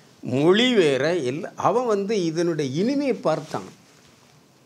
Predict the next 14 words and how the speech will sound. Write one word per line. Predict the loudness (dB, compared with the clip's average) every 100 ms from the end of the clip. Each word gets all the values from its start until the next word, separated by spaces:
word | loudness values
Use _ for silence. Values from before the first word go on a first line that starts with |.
| _ _ _ _ _ _ _ _ -4
திருநெல்வேலியில | -2 0 0 0 0 2 4
இருந்த | 4 2 0 -2 -4 -2
பேராயர் | 0 0 0 -4
கால்டுவெல் | -4 0 2 2 0 0 0
ஒப்பிலக்கணம் | -2 -2 -2 0 0 2 2 4
எழுதி | 2 0 -2
உலக | -4 -4 -4 -2
புகழ் | -2 0 0
பெற்றார். | 0 -6 -8 -10 -10 -10
பாரதி | 4 4 6 4
ஒரு | 2
வரி | 2 0
பாடுறார் | 2 0 0 -2
பாருங்க. | -2 -4 -4